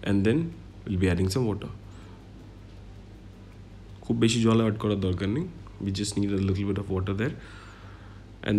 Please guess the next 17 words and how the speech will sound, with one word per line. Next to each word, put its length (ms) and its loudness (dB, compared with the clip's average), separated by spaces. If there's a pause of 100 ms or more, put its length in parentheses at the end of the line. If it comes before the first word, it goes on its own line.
then 120 8 (260)
আপনার 260 2 (160)
বসের 280 4 (100)
মাথা 240 0
যেরকম 220 2
করে 180 4
ঝাঁকাতে 360 -2
ইচ্ছে 200 -2
করে 140 2
না 80 2
মাঝে 160 2
মাঝে, 160 -2 (120)
সেরমভাবে 460 4
কড়াইটাকে 400 2
ঝাঁকান, 240 -4 (2250)
just 220 2 (200)
বসের 260 6